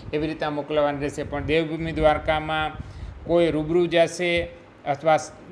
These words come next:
સામાન્ય પોસ્ટ દ્વારા, અ, મોકલશે અથવા કુરિયર દ્વારા મોકલશે, એક પણ માન્ય રહેશે નહીં. માત્ર રજિસ્ટર પોસ્ટ અને, અ, speed post બે વસ્તુ જ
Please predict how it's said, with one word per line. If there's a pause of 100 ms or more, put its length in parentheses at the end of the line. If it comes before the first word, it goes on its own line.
(120)
સામાન્ય
પોસ્ટ
દ્વારા,
અ,
મોકલશે
અથવા (520)
કુરિયર
દ્વારા
મોકલશે,
એક
પણ
માન્ય
રહેશે
નહીં. (440)
માત્ર (260)
રજિસ્ટર (1800)
પોસ્ટ (300)
અને, (1000)
અ, (280)
speed
post
બે
વસ્તુ
જ